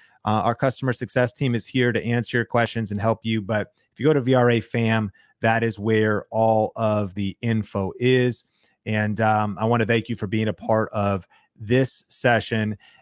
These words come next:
And I cannot wait to see you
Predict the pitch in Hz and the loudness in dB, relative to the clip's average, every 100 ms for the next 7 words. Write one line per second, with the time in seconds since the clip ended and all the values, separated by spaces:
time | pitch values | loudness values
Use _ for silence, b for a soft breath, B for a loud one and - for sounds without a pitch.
0 | - 107 104 - 123 123 123 117 73 107 | -6 -4 -4 -2 0 2 2 0 -2 0
1 | 117 113 - - 101 - - 185 175 113 | 0 0 -4 -10 -10 -10 -2 2 4 4
2 | 92 90 98 | 2 0 -2